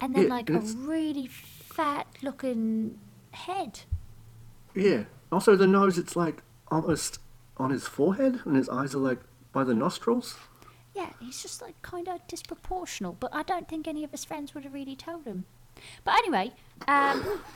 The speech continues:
Speaker 1: <laughs> you know, it's not great, uh, because when we picked him up, I picked him, I tried to lift him onto,
Speaker 2: Yeah.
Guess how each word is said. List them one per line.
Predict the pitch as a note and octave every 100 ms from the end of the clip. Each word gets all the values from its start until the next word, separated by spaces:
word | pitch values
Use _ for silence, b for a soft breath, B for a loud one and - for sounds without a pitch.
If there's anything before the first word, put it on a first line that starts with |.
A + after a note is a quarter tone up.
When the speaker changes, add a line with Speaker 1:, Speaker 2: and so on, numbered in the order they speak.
| B
Speaker 1:
<laughs> | B B B -
you | E4+
know, | C#4 B3 - -
it's | C#4 -
not | F4+ -
great, | A3+ G3+ D4+ -
uh, | - A#3+ A#3
because | A#3 B3 - B3+ A#3 -
when | A#3+
we | A#3+
picked | - - - F#4+
him | G4+
up, | A4+ - - - - - -
I | -
picked | - A3
him, | D#4+ -
I | D#4
tried | - E4
to | D4 B3 -
lift | D#4 - -
him | F3 G3
onto, | - A#3 -
Speaker 2:
Yeah. | A3+ G3+